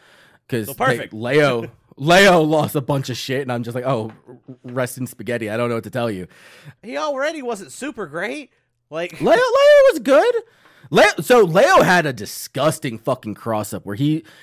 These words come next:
Speaker 1: he did, like, this, this cross-up where you go behind somebody and then he hit a
Speaker 2: Yeah.
Speaker 1: button where,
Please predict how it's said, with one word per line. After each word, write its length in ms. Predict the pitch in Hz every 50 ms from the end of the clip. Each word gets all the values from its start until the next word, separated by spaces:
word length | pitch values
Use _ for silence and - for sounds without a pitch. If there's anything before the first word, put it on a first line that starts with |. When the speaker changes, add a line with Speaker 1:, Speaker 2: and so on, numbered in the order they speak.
| - 117
Speaker 1:
he 160 | - 147 165 180
did, 260 | 170 196 185 170 165
like, 280 | 175 170 160 156 160
this, 260 | - 147 135 - - -
this 200 | 139 135 - -
cross-up 400 | - - 156 165 160 - 165 -
where 100 | 147 135
you 100 | 123 101
go 200 | - 127 135 156
behind 360 | 127 131 - 135 131 139 143 -
somebody 480 | - 160 151 143 165 160 180 185 180 -
and 180 | 131 127 127
then 260 | 131 131 131 131 131
he 160 | 131 123 127 113
hit 220 | 101 160 156 139
a 20 |
Speaker 2:
Yeah. 120 | 117 110 98
Speaker 1:
button 260 | 139 151 151 151 139
where, 180 | 127 123 120